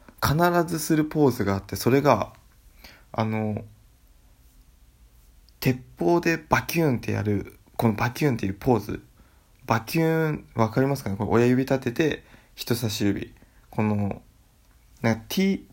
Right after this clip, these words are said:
ティーティーの逆、ティーティー？ティーティーか。こういうのね、ずっとこうやってるんですよ。あの、バキューンポーズを。何枚見ても。絶対写真それなんですよ。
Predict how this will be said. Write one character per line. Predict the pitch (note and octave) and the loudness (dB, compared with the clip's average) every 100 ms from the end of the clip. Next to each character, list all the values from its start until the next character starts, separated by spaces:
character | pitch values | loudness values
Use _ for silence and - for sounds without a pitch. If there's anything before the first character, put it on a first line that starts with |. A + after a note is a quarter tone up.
| - | -8
テ | E3 | -4
ィ | F3+ | -4
ー | |
テ | - F3 | -4 -6
ィ | |
ー | A#2 | -6
の | |
逆、 | G2+ G#2 - - - | -6 -8 -8 -14 -2
テ | F3+ | 0
ィ | |
ー | F#3+ | 2
テ | A#3 | -2
ィ | |
ー？ | - - - - - | -2 -12 -20 -12 -2
テ | D#3 | -2
ィ | |
ー | D#3 | 0
テ | C3+ | -2
ィ | |
ー | |
か。 | - - - - - - | -2 -10 -12 -20 -20 -2
こ | C#3 | 0
う | |
い | A#2 | 0
う | |
の | F#2+ | -2
ね、 | - - - - - _ | -6 -6 -10 -20 -20 _
ず | B2+ | -2
っ | B2 | 2
と | D3 | 4
こ | D3+ C#3+ C#3 - | 6 4 2 -4
う | _ - | _ -2
や | A2+ | -2
っ | |
て | - C3 | 4 4
る | A#2 | 4
ん | |
で | F#2 | -4
す | - | -10
よ。 | - - - _ _ _ _ _ _ - | -16 -20 -20 _ _ _ _ _ _ -8
あ | A2 G2+ | -4 -2
の、 | G2+ G2 _ _ _ - | -4 -8 _ _ _ -4
バ | A2 | -4
キ | - A#2+ | 0 2
ュ | |
ー | A2+ | 2
ン | |
ポ | G#2+ G#2+ | 2 -2
ー | G2 | -2
ズ | - | -6
を。 | - - _ _ - - | -16 -18 _ _ -20 -2
何 | A2+ A2 | 0 2
枚 | G2+ G2 | -2 -2
見 | G2+ | -4
て | G2+ | -6
も。 | F2+ - _ _ - | -10 -12 _ _ 0
絶 | D3 - - | 0 0 -6
対 | - E3+ | 2 2
写 | D#3 C#3+ | 2 0
真 | D3 | -2
そ | C3+ C3 | 0 0
れ | B2 | 0
な | A2+ | -4
ん | |
で | G2 | -6
す | - | -12
よ。 | - | -14